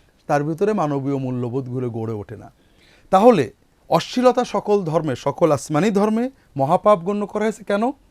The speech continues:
কারণ আল্লাহ তাআলা মানুষের ভিতরে যে নারী পুরুষের আকর্ষণ তৈরি করেছেন, এটা যদি বিবাহেতরভাবে মানুষ চাহিদা পূরণ করতে থাকে, পরস্পরে নারী পুরুষ সম্পর্ক করতে থাকে, তাহলে পরিবার গঠনের আগ্রহ চলে যাবে, পরিবার গঠন হবে না।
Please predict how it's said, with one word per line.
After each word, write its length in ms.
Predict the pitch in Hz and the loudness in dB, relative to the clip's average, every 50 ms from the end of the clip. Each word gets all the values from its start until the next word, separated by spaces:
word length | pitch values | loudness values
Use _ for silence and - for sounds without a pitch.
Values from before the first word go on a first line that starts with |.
| _ _ _ _ _ _ _ _ | _ _ _ _ _ _ _ _
কারণ 220 | - 135 143 170 175 - | 0 2 2 2 2 2
আল্লাহ 300 | 151 156 160 175 214 226 | 2 4 6 8 6 8
তাআলা 280 | - 233 226 233 240 | 8 6 6 6 6
মানুষের 460 | 233 180 147 160 170 - - 220 208 | 4 4 2 0 0 0 -2 -2 -2
ভিতরে 520 | 196 180 202 185 208 208 202 208 208 208 202 | 0 -4 -4 0 2 2 4 4 4 4 2
যে 460 | 160 143 156 160 165 170 175 175 175 | 0 -2 -2 0 0 2 0 0 0
নারী 260 | 151 143 131 127 147 151 | -2 -2 -2 0 -2 -4
পুরুষের 400 | 135 - 160 170 156 - - 147 | -6 -6 -8 -8 -8 -6 -8 -8
আকর্ষণ 460 | 131 - - 196 - - - 190 175 | -8 -6 -6 -8 -8 -8 -10 -10 -8
তৈরি 240 | - - 147 139 135 | -6 -6 -6 -6 -6
করেছেন, 440 | - 139 131 127 - 131 120 110 - _ _ _ _ _ _ | -6 -8 -10 -8 -8 -8 -10 -10 -12 _ _ _ _ _ _
এটা 280 | - 165 - 220 214 | -4 -2 2 2 2
যদি 380 | 202 202 190 185 220 226 247 240 - _ _ _ _ _ _ _ _ _ _ | 2 0 0 0 0 0 0 -2 -6 _ _ _ _ _ _ _ _ _ _
বিবাহেতরভাবে 840 | 131 156 170 180 202 208 240 254 - 254 254 214 208 202 196 202 214 | 0 2 4 4 4 4 4 4 6 4 4 4 2 0 4 4 4
মানুষ 420 | 208 180 156 156 170 190 - - | 4 4 2 0 0 -4 -6 -8
চাহিদা 320 | - 139 127 139 151 156 160 | -6 -2 -2 0 2 0 0
পূরণ 300 | - - 143 139 143 147 | -2 -4 -4 -4 -4 -4
করতে 300 | 135 170 165 - 190 175 | -4 -6 -6 -4 -6 -4
থাকে, 380 | 175 185 170 - - 202 214 240 - _ _ _ _ _ _ _ _ _ - | -2 -2 -4 -2 -4 -4 -4 -4 -8 _ _ _ _ _ _ _ _ _ -4
পরস্পরে 480 | - 147 156 180 - - - 170 156 160 | 0 2 2 2 2 2 2 4 4 4
নারী 220 | 151 143 135 147 | 4 4 2 2
পুরুষ 300 | 143 - - 151 147 - | 0 -4 -4 -6 -6 -4
সম্পর্ক 420 | - 135 123 117 - 151 - 196 180 | -6 -8 -4 -2 -4 -2 -2 -2 -2
করতে 280 | 151 180 165 - 202 | -2 -4 -4 -2 -4
থাকে, 300 | 170 190 190 180 - 220 | -2 -2 -4 -2 -4 -6
তাহলে 360 | 208 - - 147 143 160 180 175 | -4 -2 -2 0 0 0 -2 -4
পরিবার 460 | - - 147 143 143 139 147 139 139 | -2 -2 -2 -2 0 0 0 0 0
গঠনের 300 | 139 135 - 170 170 165 | -2 -4 -6 -6 -6 -4
আগ্রহ 340 | 147 123 120 117 120 147 156 | -4 -4 -4 -4 -4 -4 -4
চলে 240 | - 170 156 156 | -4 -4 -4 -4
যাবে, 240 | 143 147 160 160 180 220 _ _ _ _ _ _ | -2 -2 -2 -4 -4 -10 _ _ _ _ _ _
পরিবার 420 | - 147 147 151 151 147 147 147 143 | -2 2 2 2 4 4 4 4 4
গঠন 280 | 139 135 131 180 180 | 2 0 0 0 -2
হবে 180 | 175 175 165 185 | -2 -2 -2 -2
না। 180 | 180 180 190 | -4 -4 -6